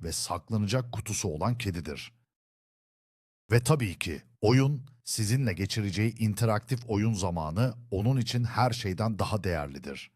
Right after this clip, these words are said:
Günde iki kez on on beş dakikalık oyun seansları bile harikalar yaratabilir. Lazer ışığı,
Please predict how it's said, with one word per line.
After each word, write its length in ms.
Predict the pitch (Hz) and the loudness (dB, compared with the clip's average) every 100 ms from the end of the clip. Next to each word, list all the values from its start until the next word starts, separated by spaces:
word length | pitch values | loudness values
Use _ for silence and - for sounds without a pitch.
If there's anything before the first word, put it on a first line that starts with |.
| _ _ | _ _
Günde 320 | 98 120 123 | 2 4 4
iki 300 | 131 120 139 | 2 0 0
kez 440 | 123 117 123 117 - - - | 2 4 4 0 -8 -4 2
on 200 | 117 131 | 2 4
on 280 | 120 120 | 4 4
beş 200 | 113 104 | 2 0
dakikalık 520 | 113 101 107 110 117 117 | -2 -2 0 2 0 0
oyun 260 | 107 104 123 | 2 2 2
seansları 640 | 120 107 104 - 110 110 | 2 0 0 0 0 0
bile 140 | 101 110 | 0 0
harikalar 720 | - 90 92 92 - 90 101 | 0 0 2 0 -2 0 0
yaratabilir. 800 | 90 85 78 80 73 69 - - _ _ - | 0 -2 -4 -8 -8 -10 -12 -18 _ _ -6
Lazer 360 | 87 90 98 110 | -2 0 2 2
ışığı, 480 | 104 113 110 113 | 2 2 4 4